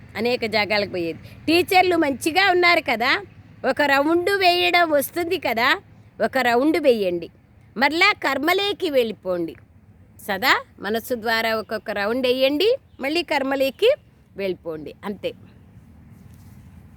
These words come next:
ఈ యొక్క వ్యాయామం చెయ్యండి అని బాబా చెప్తున్నారు. మళ్ళా కర్మలేకి వెళ్ళిపోండి అంతే. ప్రతి గంటలో ఒక్కసారి రౌండ్ వేయండి. మళ్ళీ పనిలో పడిపోవడం,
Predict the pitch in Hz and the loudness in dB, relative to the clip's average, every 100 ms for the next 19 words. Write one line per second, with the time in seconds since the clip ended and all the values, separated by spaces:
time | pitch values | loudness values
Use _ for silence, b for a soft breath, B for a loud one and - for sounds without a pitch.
0 | - 254 247 - 330 571 b b b - | -4 0 0 -2 -6 -6 b b b -14
1 | 170 202 196 220 220 208 180 - 170 175 | -4 -2 0 0 0 -2 -6 -6 -8 -4
2 | 170 160 156 233 415 - - 151 147 151 | -4 -6 -6 -6 -8 -10 -12 -10 -10 -10
3 | - - 135 131 127 - B B B - | -14 -18 -16 -12 -12 -14 B B B -20
4 | - - - - - - - - - 214 | -20 -20 -20 -20 -20 -20 -20 -20 -8 0
5 | 285 302 277 247 214 247 311 370 - 415 | 2 4 0 -2 -4 -2 0 0 -2 -2
6 | 381 359 320 339 339 330 294 277 240 311 | 0 0 0 2 2 2 -2 -2 0 0
7 | 302 302 b b b - 320 - 403 285 | 0 -4 b b b -2 -2 0 0 2
8 | 277 285 262 370 415 427 427 311 311 294 | 2 2 0 2 4 4 2 0 -4 -4
9 | 311 294 359 370 285 240 247 233 202 180 | -2 0 0 0 0 0 0 -2 -2 -2
10 | 165 147 - _ b b b 262 349 466 | -4 -6 -12 _ b b b 2 4 4
11 | 453 370 339 370 381 370 339 302 - 254 | 2 2 2 4 2 2 0 -2 -2 -2
12 | 214 180 | 0 -4